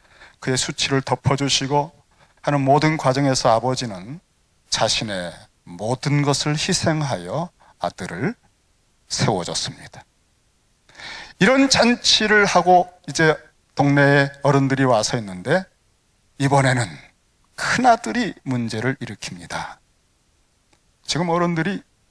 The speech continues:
"아니, 그 못된 녀석이 있나? 아버님께서 이렇게 애를 쓰시는데." 사실 여러분, 큰아들이 지금 이렇게 아버지를 모욕을 주고 동네 전체에서 수치를 당하는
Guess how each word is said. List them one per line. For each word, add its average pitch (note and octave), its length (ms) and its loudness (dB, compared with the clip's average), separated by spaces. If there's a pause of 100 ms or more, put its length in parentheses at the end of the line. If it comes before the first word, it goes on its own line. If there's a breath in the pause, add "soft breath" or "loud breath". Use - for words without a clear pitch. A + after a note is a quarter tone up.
(220)
"아니, B2+ 260 0
그 - 160 -10
못된 D3+ 420 -2
녀석이 C3+ 340 -6
있나? G#2+ 260 -10
아버님께서 D#3 680 0
이렇게 D3 680 0 (360)
애를 B2+ 260 -2
쓰시는데." F2+ 880 -8 (680)
사실 D3+ 340 4
여러분, C#3 440 4 (760)
큰아들이 F3 680 2
지금 D#3 320 -2
이렇게 C3+ 600 0 (540 soft breath)
아버지를 B2 840 -2 (760)
모욕을 C3+ 580 4
주고 A2+ 500 -8 (800)
동네 B2+ 340 0
전체에서 D3+ 800 2
수치를 F#3 640 0
당하는 C#3 640 2